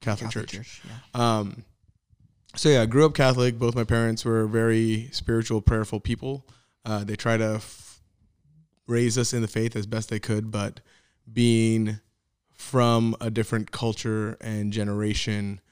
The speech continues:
Speaker 1: the way they did it didn't really hit home with all of us. So I, uh, we believe, or I'm the only practicing Catholic out of me and my sisters. Um,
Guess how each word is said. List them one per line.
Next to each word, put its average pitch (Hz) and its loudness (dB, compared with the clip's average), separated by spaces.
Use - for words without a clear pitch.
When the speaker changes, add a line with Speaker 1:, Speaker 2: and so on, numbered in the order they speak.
Speaker 1:
the 113 -2
way 110 2
they 107 2
did 107 -4
it 104 -2
didn't 107 -4
really 107 -4
hit - -6
home 117 -2
with 123 -6
all 127 0
of 139 -2
us. 160 -4
So 123 4
I, 123 2
uh, 110 -2
we 120 0
believe, 117 2
or 113 -4
I'm 123 -2
the 117 -4
only 107 -4
practicing 104 -6
Catholic 104 -10
out 107 -8
of 120 -14
me 110 -10
and 107 -8
my 107 -10
sisters. - -10
Um, 107 -8